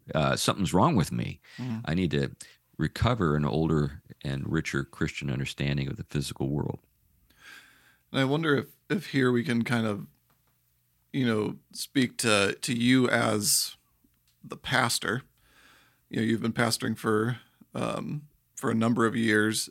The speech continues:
Speaker 2: and, um, and so where do these ideas, I'm trying to think of the best way to ask the question, but I guess I'm wondering where these ideas find purchase in your pastoral ministry. You know, where do you,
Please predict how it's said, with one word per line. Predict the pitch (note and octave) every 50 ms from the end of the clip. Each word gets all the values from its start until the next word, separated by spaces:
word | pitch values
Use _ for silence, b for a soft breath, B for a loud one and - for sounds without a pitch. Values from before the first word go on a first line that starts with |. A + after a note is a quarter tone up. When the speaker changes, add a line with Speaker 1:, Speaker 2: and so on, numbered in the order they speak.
| - -
Speaker 2:
and, | A2+ A2+ G#2 G#2 G2+ G2+ G2+ G#2 - - b b b b b b b b b b b b b
um, | - A#2 A2+ G#2+ G2+ G#2 G2+ - - - -
and | B2+ -
so | C3 A#2+
where | A2+ A2 A#2 B2+ B2+ C#3 D#3 E3+
do | F3+ E3
these | C#3 C3+ C3+ C3 C3 A#2+
ideas, | A#2+ A2+ A2+ G#2+ A2+ A2 A2+ A2 G#2+ G#2+ A2 A2 A2 - - - - - B B B B B B B _ _ _ _ _ _ _ _ _ _ _ _ _ _ _ -
I'm | - - -
trying | - B2 A#2 -
to | A2
think | - A2 -
of | - G#2 E3 D3 - - _ _
the | - - G#2+
best | - G2+ G2+ -
way | A2 G2
to | G2 F#2
ask | F#2+ - - -
the | -
question, | - - G#2 G#2 - - A2+ A2+
but | G#2
I | G2+
guess | A2 B2 A#2+ -
I'm | A#2+ A2+
wondering | A2+ A#2+ A#2 A#2 A#2 A2 G#2 G#2+ G#2+ G#2
where | A2 A2+ A#2 A#2
these | A2+ A2+ A2+ G#2+
ideas | G#2 G#2+ G#2+ A2+ G#2+ G#2+ -
find | - - G#2 G#2 G#2 -
purchase | - C3 A#2 A2 - - A#2 - -
in | B2+ B2
your | A#2+ -
pastoral | - B2+ A#2+ A#2 - - C3+ B2+ A#2+ A#2
ministry. | A2+ A2 A#2 A#2+ A#2 - - - C3+ A#2+ A#2+ A#2+ A#2 A#2 - _ _ _
You | - C#3
know, | B2 A#2 A2 - - - -
where | C#3 C3+ B2 A#2+ A#2+ A#2+ A#2+
do | B2
you, | A#2+ A#2 A2+